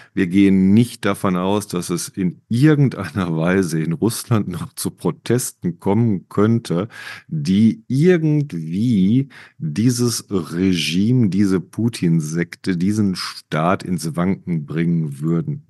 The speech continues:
Nein. Nein, darum geht es bei der Frage der Beerdigung nicht. Es geht um, ähm,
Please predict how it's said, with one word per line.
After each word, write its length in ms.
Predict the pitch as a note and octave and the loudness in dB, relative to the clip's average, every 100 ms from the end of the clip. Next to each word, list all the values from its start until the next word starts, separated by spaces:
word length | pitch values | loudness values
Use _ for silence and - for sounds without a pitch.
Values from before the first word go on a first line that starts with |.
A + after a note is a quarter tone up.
| - | -18
Nein. 640 | C2+ D2 D#2+ D#2+ C#2+ - _ _ _ _ - | -8 -2 0 0 -2 -6 _ _ _ _ -8
Nein, 220 | D#2+ D#2 | -4 -2
darum 300 | D#2+ F2+ F2 | -2 -2 0
geht 180 | F2+ F2 | -2 -2
es 100 | - | -4
bei 120 | D2+ | -6
der 140 | D2+ | -8
Frage 420 | - - D#2+ D#2 | -8 -6 -4 -4
der 100 | D2 | -6
Beerdigung 640 | D2 C#2+ D#2 D2 D2+ D#2 D2+ | -8 -8 -8 -8 -6 -4 -2
nicht. 260 | G2 - - - - - - - | -2 -2 -10 -20 -20 -20 -20 -14
Es 260 | - E2 D#2+ | -8 -6 -4
geht 480 | D#2+ G2 A#2+ B2 - | 2 4 4 2 -4
um, 480 | - A2 A#2 A#2 A#2 A#2 | 0 2 4 4 4 4
ähm, 520 | A2+ A2+ A2+ A2+ | 4 2 0 -2